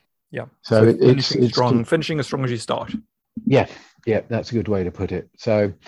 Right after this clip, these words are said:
Speaker 2: um, so the be kind is,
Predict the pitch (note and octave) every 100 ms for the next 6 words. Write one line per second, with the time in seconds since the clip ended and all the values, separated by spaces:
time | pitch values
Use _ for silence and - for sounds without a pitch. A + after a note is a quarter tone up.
0 | - - - - B2+ B2 A#2 A#2 - -
1 | - - - D3 C#3 D#3 D3+ - - -
2 | F#3+ F3 D3 E3 E3 D3+ A#2+ B2 A#2 G2+